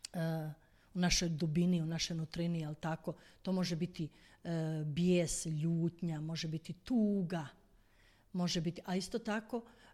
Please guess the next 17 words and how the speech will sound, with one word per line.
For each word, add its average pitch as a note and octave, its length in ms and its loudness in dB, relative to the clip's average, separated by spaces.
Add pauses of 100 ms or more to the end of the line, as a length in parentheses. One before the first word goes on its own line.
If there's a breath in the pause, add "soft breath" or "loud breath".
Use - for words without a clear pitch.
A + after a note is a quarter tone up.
em, G3 440 0 (240)
jer A#3+ 260 0
nam C#4+ 120 2
se C#4 180 0
na C4 140 2
neki C4+ 220 0
način B3 340 0
kaže, A#3+ 320 -2
"Gle A3+ 260 -4
kako F4+ 240 -2
je F4 120 6
ovaj C4+ 200 2
grozan, G3+ 500 0
vidi B3 200 -4
kako D4+ 260 -6
se - 180 -2
ljuti. A3+ 580 -2